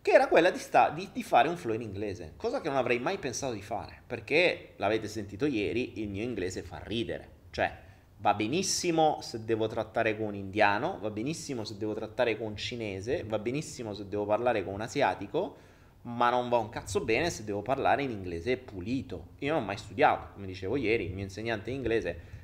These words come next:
era uno psicotico sotto psicofarmaci, al secondo anno delle superiori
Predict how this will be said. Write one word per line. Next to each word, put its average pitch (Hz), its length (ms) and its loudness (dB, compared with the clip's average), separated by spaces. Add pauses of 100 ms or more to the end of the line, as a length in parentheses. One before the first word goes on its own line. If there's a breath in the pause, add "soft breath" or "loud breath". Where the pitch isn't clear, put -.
(140 loud breath)
era 90 440 0
uno 101 180 -6
psicotico 123 720 -2
sotto 98 220 -10
psicofarmaci, 110 720 0
al 76 220 -8
secondo 110 500 -2
anno 101 600 0
delle 92 380 -8
superiori 117 720 -2